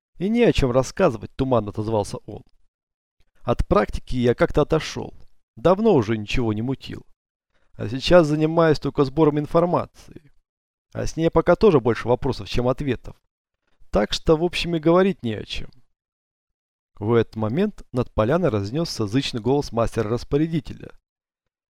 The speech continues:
«Мессиры и леди!» Ритуал прошёл для Чёрного как-то сумбурно. Он совершил всё необходимое, выпил из кубка и поучаствовал в общем танце.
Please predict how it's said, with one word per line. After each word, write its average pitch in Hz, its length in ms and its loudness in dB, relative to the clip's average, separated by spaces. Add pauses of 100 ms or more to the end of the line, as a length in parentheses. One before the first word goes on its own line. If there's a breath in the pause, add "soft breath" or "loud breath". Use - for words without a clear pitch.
«Мессиры 220 640 2
и 214 220 -2
леди!» 226 560 2 (1120)
Ритуал 117 460 2
прошёл 117 440 -2
для 110 140 -4
Чёрного 127 640 -2
как-то 120 280 -2
сумбурно. 160 720 -6 (880)
Он 123 160 -2
совершил 120 500 2
всё - 200 -2
необходимое, 117 840 -4 (220)
выпил 131 340 2
из 185 220 -6
кубка - 500 -10 (380)
и 120 80 -2
поучаствовал 135 720 2
в 113 40 -2
общем 139 300 -6
танце. - 480 -6